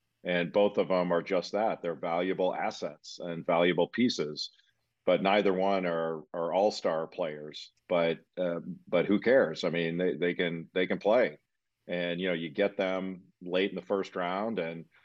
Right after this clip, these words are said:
uh, those are really important pieces. I mean, Miami's shown with the number of undrafted free agents that there are, there are players out there that contribute to winning that aren't necessarily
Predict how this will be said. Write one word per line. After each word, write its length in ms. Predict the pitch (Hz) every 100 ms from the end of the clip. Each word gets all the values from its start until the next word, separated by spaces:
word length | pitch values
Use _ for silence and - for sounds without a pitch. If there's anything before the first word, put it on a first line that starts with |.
| _ _ _ 90
uh, 380 | 82 80 80 76
those 280 | 95 98 98
are 120 | 85
really 360 | 87 95 95
important 480 | 90 87 - 98 90
pieces. 200 | 107 113
I 60 | 92
mean, 220 | 92 92
Miami's 480 | 92 98 131 139 101
shown 460 | - 95 98 113 117 _ - 95 - 104 _ -
with 180 | 98 -
the 140 | 98
number 320 | 95 104 98
of 80 | 92 -
undrafted 600 | 110 107 101 101 98 92
free 260 | - 95 90
agents 380 | 123 92 85 -
that 160 | 87
there 180 | 95 87
are, 160 | 85 76 _ 98 98
there 140 | 95
are 60 | 85
players 420 | - 117 120 95
out 180 | 95 90
there 180 | 92 92
that 140 | 92
contribute 580 | 90 - 98 90 95 -
to 60 | 92
winning 440 | 87 123 87 92 - _ _ _ _ _ _ _ -
that 260 | 92 90
aren't 260 | 90 98 101
necessarily 920 | 98 92 - - 90 90 90 92 90